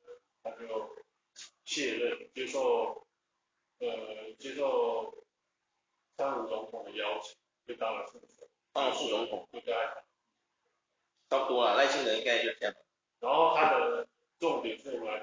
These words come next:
Speaker 1: 谈论一下他对于我们对外的台海和平
Speaker 2: 嘿。
Speaker 1: 有四大主张。
Speaker 2: 观点主张。
Speaker 1: 观点。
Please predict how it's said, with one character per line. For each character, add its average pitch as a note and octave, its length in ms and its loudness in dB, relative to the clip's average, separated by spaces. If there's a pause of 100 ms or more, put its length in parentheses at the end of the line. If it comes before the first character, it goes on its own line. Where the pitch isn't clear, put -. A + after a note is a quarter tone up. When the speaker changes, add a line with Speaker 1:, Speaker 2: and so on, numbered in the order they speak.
Speaker 1:
谈 A#2+ 140 -12
论 A#2+ 120 -10
一 A#2 40 -12
下 B2 100 -6
他 B2 200 0
对 A#2 100 -4
于 - 200 -14 (380)
我 B2 100 -6
们 A#2+ 360 -6 (640)
对 D#3+ 200 4
外 C3 160 6
的 - 200 -2
台 A#2 260 2
海 - 300 0
和 - 80 -8
平 - 120 -12 (460)
Speaker 2:
嘿。 A2+ 380 2
Speaker 1:
有 A#2+ 80 -4
四 - 260 -2
大 - 380 4
主 A#2+ 60 0
张。 - 200 -2 (600)
Speaker 2:
观 G3 280 12
点 C#3+ 220 6
主 C3 180 2
张。 C3+ 340 12
Speaker 1:
观 D#3 240 4
点。 C3 200 -2